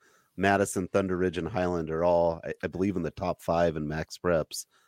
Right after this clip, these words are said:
Um, so just a brutal conference and a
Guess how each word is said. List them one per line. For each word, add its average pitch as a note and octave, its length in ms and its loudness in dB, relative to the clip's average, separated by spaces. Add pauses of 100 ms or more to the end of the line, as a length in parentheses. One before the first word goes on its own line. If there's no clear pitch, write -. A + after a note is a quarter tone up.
(280)
Um, D2 340 -4
so D2+ 400 -2 (540)
just - 380 -6
a G2 240 4 (180)
brutal A#2 360 12
conference G#2 760 8
and E2 280 2
a D#2+ 240 0